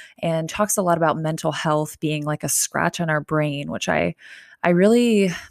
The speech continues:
kind of appreciate, because I think that that helps destigmatize it. And I would just love to have more conversations about the importance of mental health, particularly in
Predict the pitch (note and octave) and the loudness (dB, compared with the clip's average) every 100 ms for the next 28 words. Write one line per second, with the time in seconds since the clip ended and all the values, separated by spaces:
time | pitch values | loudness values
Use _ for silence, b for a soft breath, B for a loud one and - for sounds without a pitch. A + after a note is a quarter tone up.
0 | B B - - - G3+ F#3+ D#3+ - G3+ | B B -20 -14 -2 0 0 -2 -2 0
1 | F#3+ - D3+ D3 - - E3 D3+ E3 D#3 | 0 0 0 0 -2 -6 -4 -4 -4 -6
2 | D3+ - D3 D3 D3 _ B B - D#3 | -6 -2 0 0 -2 _ B B -2 0
3 | D#3+ E3+ D#3 D#3+ - - - b b _ | 0 2 2 2 -2 -2 -6 b b _
4 | - F3+ - E3 E3 G3 - A3+ A#3 B3+ | -4 -4 -2 0 0 -2 -2 -2 -2 -2
5 | C4 C4 - E3+ D#3+ D#3 D#3 - B B | -2 -2 -4 -6 -6 -6 -10 -14 B B
6 | B - E3 D#3+ D#3+ - D#3+ D#3 D#3 D3+ | B 0 2 2 -2 -4 0 0 0 -2
7 | D#3 D#3 D3+ - D3+ D#3+ - D#3+ D3+ D#3+ | -2 -2 -4 -2 -2 -2 -2 -2 -2 -4
8 | D#3 D3 D3+ - D#3 D#3 - A#3+ G3 - | -2 0 0 0 -4 -2 2 2 2 0
9 | - - b b b E3+ E3 D#3 D#3+ D3 | -2 -6 b b b -2 -2 -2 -4 -4
10 | D#3 D3+ D3+ - - F3+ - G3+ F3+ E3 | -2 -2 -4 -6 -2 0 2 2 4 4
11 | D#3 D#3 D3 C#3+ D3 | 4 2 0 -2 -8